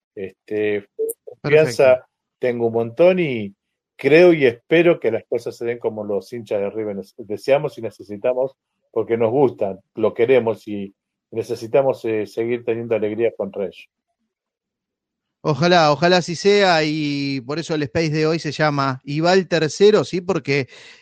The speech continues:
Speaker 2: eh, De Michelis va por su tercera victoria, ¿sí? Tres, eh, superclásicos en el banco de suplentes y esperemos que sea la tercera victoria.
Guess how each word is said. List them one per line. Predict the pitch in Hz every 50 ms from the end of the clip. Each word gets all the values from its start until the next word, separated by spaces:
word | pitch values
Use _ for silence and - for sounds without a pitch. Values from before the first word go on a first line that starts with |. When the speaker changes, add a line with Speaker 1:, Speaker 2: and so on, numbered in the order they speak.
| _
Speaker 2:
eh, | - 135 135
De | 127 127 135
Michelis | 127 135 - - 170 185 190 185
va | 180 175
por | 165 175 156
su | - - 156
tercera | 131 156 143 147 135 - 240 254 233 196
victoria, | 156 147 123 117 - 143 135 127 123 120 120 110
¿sí? | 107 - 139 151 165 165 - _
Tres, | _ 180 165 190 190 190 175 - - - - 120
eh, | 135 143 131 127 123 123 123 120
superclásicos | 110 - 143 123 147 147 - 175 175 170 - - 170 147 - 165 151 143 - - _
en | - 147 127 139
el | 139 143
banco | 151 156 147 160
de | 160
suplentes | - 214 214 226 254 254 240 208 226 208 - - _
y | _ 185 175 185 190 180 - _ _ _ _
esperemos | 147 135 - - 151 151 165 165 170 156 -
que | - 139
sea | - - 160 160 156 156 - - - - - _ -
la | 135 139 143
tercera | - 147 143 139 - 165 156 151 147
victoria. | 156 143 - - 139 123 117 117 113 113 110